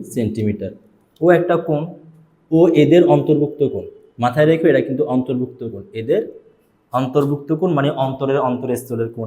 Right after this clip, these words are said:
আর কি। এদের অন্তর্ভুক্ত কোণ, অন্তর্ভুক্ত কোণ x is equal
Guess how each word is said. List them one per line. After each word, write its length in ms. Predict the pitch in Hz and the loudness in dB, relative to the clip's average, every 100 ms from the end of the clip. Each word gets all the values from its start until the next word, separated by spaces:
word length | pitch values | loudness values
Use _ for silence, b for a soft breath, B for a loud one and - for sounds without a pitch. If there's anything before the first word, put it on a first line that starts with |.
| 110 | -8
আর 60 | 104 | -8
কি। 80 | 156 226 - _ _ - | -10 -10 -14 _ _ -8
এদের 220 | 107 117 - - - - _ _ _ - | 0 2 2 -2 -16 -20 _ _ _ -10
অন্তর্ভুক্ত 600 | 120 117 123 120 117 127 120 | -8 -4 -4 -6 -6 -8 -4
কোণ, 140 | 127 208 - - _ _ _ _ _ _ _ _ _ _ _ _ _ _ - | -4 -4 -8 -20 _ _ _ _ _ _ _ _ _ _ _ _ _ _ -8
অন্তর্ভুক্ত 1600 | 113 113 113 - 120 185 - - - - - 101 123 120 120 - 131 214 - - _ _ _ _ _ _ _ _ _ _ _ | -4 -4 -4 0 2 0 -4 -12 -18 -20 -20 -10 -8 -8 -8 -2 -2 -2 -8 -16 _ _ _ _ _ _ _ _ _ _ _
কোণ 240 | 151 135 165 226 - - - _ _ - 143 156 | 4 6 4 0 -6 -14 -20 _ _ -2 0 0
x 20 | 202 - - 131 | -2 -8 -6 -2
is 100 | 120 - | -2 -4
equal 300 | 135 147 190 | -4 0 0